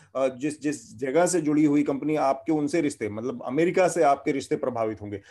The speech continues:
ऐसी स्थिति में जो बचाव का, जो बातचीत का रस-, रा-, ज-, का तरीका है, रास्ता है, उस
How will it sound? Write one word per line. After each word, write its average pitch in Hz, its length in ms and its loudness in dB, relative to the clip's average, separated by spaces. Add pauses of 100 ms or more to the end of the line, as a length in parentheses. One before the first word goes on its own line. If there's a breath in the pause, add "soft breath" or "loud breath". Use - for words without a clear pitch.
(260 loud breath)
ऐसी 226 360 2
स्थिति 202 300 0
में 220 160 4
जो 208 120 2
बचाव 143 540 4
का, 220 200 0
जो 156 180 4
बातचीत 139 640 0
का 190 120 4
रस-, 143 360 0
रा-, 127 300 2
ज-, 123 380 -2
का 127 80 2
तरीका 123 440 0
है, 117 80 4
रास्ता 110 280 2
है, 160 60 4
उस 165 260 2